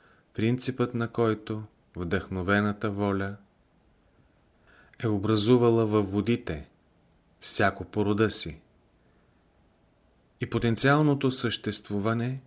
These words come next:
на всяка птица с криле, силни и бързи, всяка по рода й. И като разгледа тези неща,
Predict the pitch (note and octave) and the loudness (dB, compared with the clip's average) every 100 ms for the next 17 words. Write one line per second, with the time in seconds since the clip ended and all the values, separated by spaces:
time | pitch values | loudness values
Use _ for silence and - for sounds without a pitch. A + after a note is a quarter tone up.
0 | _ _ _ _ _ _ - F#2 - - | _ _ _ _ _ _ -8 -6 -2 0
1 | G#2 G#2 A2+ - - B2+ - D#2 F#2 - | 0 0 -6 -4 -4 -4 -4 -6 -12 -8
2 | - - F#2+ F#2 F#2 F#2+ F#2 _ - - | -8 -4 -2 -2 -2 -4 -8 _ -10 -2
3 | - G2+ G2+ G2 E2 A2+ A2 D#2+ E2 - | 2 2 2 2 4 4 4 0 -6 -8
4 | - - _ _ _ _ _ _ - - | -18 -20 _ _ _ _ _ _ -2 0
5 | F2+ F#2 - F#2+ F#2+ G2 A2+ E2+ C#2 _ | 0 -4 -4 0 0 0 0 -2 -8 _
6 | _ _ _ _ _ _ _ _ _ _ | _ _ _ _ _ _ _ _ _ _
7 | _ _ _ _ _ _ _ - G#2 G#2 | _ _ _ _ _ _ _ -10 -8 -4
8 | G#2 G2 F#2+ G2+ B2+ C3+ B2+ A2+ G2+ G#2 | -2 -2 0 2 4 4 4 2 4 0
9 | F#2+ - G2 F2+ | 0 -2 -2 -4